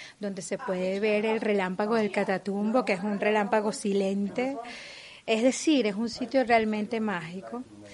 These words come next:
eh, donde, donde, donde nosotros logramos entrar en la vida de unos personajes, eh, que estaban entre ellos en intrigas y qué sé yo.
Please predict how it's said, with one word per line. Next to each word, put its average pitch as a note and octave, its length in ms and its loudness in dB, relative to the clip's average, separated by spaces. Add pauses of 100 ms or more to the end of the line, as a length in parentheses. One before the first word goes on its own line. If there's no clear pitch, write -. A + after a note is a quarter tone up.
(400)
eh, F3 580 -4
donde, F#3 960 -2 (100)
donde, F3 640 0 (600)
donde A3 260 8
nosotros A3+ 540 4
logramos A#3 920 6
entrar G#3 640 2
en B3 140 4
la A3+ 120 4
vida G#3+ 560 4
de F#3 640 -2
unos G#3+ 360 -2
personajes, A3 1040 0
eh, A3+ 220 -4
que G3+ 120 2
estaban F#3 500 -2
entre G#3+ 280 0
ellos F#3 280 0
en G#3+ 160 -2
intrigas A3+ 1000 2
y G3 100 -6
qué F#3 160 -6
sé G#3+ 240 -8
yo. G#3+ 240 -4